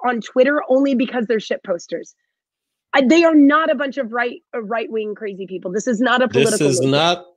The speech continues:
Speaker 1: And they're
Speaker 2: this
Speaker 1: all
Speaker 2: is
Speaker 1: over the
Speaker 2: not
Speaker 1: world.
Speaker 2: a
Speaker 1: That's the other
Speaker 2: response
Speaker 1: thing,
Speaker 2: to my
Speaker 1: Leah.
Speaker 2: question.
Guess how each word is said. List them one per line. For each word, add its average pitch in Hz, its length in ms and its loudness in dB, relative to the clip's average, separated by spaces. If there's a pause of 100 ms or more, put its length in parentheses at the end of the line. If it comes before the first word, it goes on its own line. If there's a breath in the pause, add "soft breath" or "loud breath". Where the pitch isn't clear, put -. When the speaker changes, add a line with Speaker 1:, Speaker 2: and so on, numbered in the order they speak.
(460 soft breath)
Speaker 1:
And 381 100 4
they're 427 80 6
Speaker 2:
this 587 80 4
Speaker 1:
all 427 120 4
Speaker 2:
is 427 60 2
Speaker 1:
over 415 60 0
the 403 80 2
Speaker 2:
not 302 140 4
Speaker 1:
world. 427 220 0
Speaker 2:
a - 100 2
Speaker 1:
That's - 260 0
the 359 80 0
other 311 140 0
Speaker 2:
response - 80 0
Speaker 1:
thing, 370 100 -2
Speaker 2:
to - 60 2
my 147 180 4
Speaker 1:
Leah. 226 160 -2
Speaker 2:
question. 123 640 -4